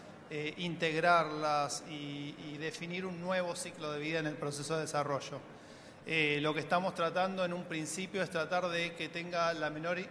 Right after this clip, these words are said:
interacción posible con el ciclo de vida viejo y, bueno, en la medida en que empiece a escalar se va a tener que integrar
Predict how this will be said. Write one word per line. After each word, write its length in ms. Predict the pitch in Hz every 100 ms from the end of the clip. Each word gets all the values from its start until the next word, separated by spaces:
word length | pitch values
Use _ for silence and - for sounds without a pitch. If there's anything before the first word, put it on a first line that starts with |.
| -
interacción 600 | 165 151 151 147 - 165
posible 520 | - 170 - 180 175
con 140 | 156 143
el 80 | 139
ciclo 340 | 170 147 151
de 60 | 147
vida 240 | 160 151
viejo 460 | 156 170 170 175 208 - - - - - -
y, 260 | 170 180 185
bueno, 360 | 190 165 139 -
en 140 | 160 156
la 80 | 151
medida 200 | 156 175
en 100 | 156
que 80 |
empiece 320 | 156 180 160 131
a 20 |
escalar 580 | - 156 160 180 190 -
se 180 | - 170
va 100 | 165
a 40 |
tener 260 | 165 156 156
que 80 | 151
integrar 500 | 143 147 151 170